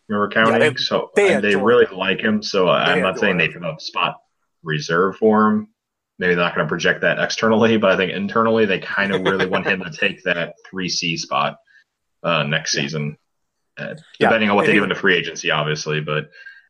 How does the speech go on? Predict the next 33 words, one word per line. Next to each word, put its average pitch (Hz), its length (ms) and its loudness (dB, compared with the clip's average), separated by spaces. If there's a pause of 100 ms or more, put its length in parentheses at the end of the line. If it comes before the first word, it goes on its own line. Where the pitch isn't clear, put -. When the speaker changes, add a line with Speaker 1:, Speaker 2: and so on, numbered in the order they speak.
Speaker 1:
I 80 120 0
think 95 160 -2
Speaker 2:
Yeah, 98 40 -10
Speaker 1:
they 95 60 2
Speaker 2:
I - 40 6
Speaker 1:
would 87 40 4
Speaker 2:
think 82 100 0
Speaker 1:
really 87 160 0
Speaker 2:
he'd 85 80 -2
be - 0 -
Speaker 1:
like 85 160 -2
that 92 100 -2
Speaker 2:
fine 98 80 -2
with 101 60 -8
it. 98 40 -12
Speaker 1:
three 90 140 -6
C 85 240 -10
spot 78 300 -10
to - 60 -20
be 76 160 -4
his. 76 560 -6
But, 76 240 -4
uh, 78 200 -10 (200)
like 95 100 -4
I 87 60 -4
said, 69 160 -6
Speaker 2:
Yeah. - 60 -12
Speaker 1:
who 87 100 -10
knows 85 220 -4
what's 82 100 -12
gonna 78 240 -18
happen, 78 360 -10 (160)
uh, 76 320 -12